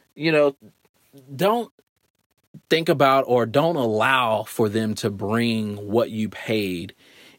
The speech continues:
into a negotiation. And so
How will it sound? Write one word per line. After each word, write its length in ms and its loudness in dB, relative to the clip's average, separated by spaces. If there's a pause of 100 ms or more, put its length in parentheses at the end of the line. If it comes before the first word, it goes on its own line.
(140)
into 800 -4
a 100 -4
negotiation. 760 -2
And 200 -8
so 440 2